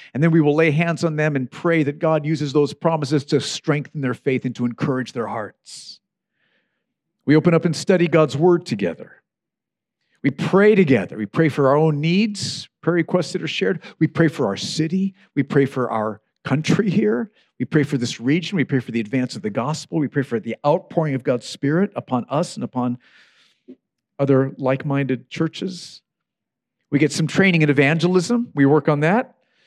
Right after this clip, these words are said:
We plan evangelistic things, do like game nights or let's go to the beach or whatever. We, we, we plan things like that. So that,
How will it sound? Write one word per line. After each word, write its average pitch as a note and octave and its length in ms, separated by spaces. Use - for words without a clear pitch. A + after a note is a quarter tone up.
We E3+ 100
plan G3 640
evangelistic F3 720
things, F#3 260
do F3+ 160
like D3+ 240
game F3+ 280
nights F#3 520
or D#3+ 40
let's D#3+ 140
go F3+ 120
to D#3 40
the E3+ 80
beach F#3 360
or D3+ 40
whatever. E3+ 300
We, D3+ 200
we, C#3+ 200
we D3 100
plan F3+ 300
things E3+ 220
like E3 180
that. F3+ 180
So F#3 80
that, G#3+ 200